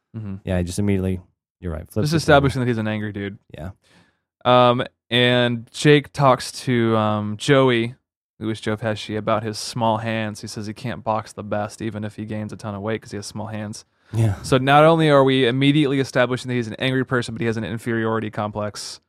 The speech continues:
Speaker 2: Major.
Speaker 1: Straight
Speaker 2: Yeah.
Speaker 1: out of the gate. Um, and then <laughs> a great scene. Jake makes Joey hit him in the face.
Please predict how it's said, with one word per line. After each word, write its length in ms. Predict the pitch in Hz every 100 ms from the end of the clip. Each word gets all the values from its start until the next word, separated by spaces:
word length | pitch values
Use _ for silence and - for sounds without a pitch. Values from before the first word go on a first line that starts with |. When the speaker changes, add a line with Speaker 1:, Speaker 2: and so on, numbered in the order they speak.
| -
Speaker 2:
Major. 520 | 101 95 87 87 85 -
Speaker 1:
Straight 280 | - 127 123
Speaker 2:
Yeah. 100 | 113
Speaker 1:
out 60 |
of 60 | 110
the 60 |
gate. 260 | 104 101 - _ _ _ _ _ _ -
Um, 500 | 113 113 110 110 113 -
and 160 | 117 123
then 380 | 143 147 143 - -
<laughs> 440 | 131 - - _ -
a 80 |
great 380 | 113 127 147 127
scene. 680 | - - 127 123 120 117 110
Jake 320 | 127 143 135 143
makes 260 | 127 -
Joey 400 | - 123 120 110
hit 140 | 117 110
him 80 | 107
in 60 |
the 80 | 104
face. 540 | - 71 - - -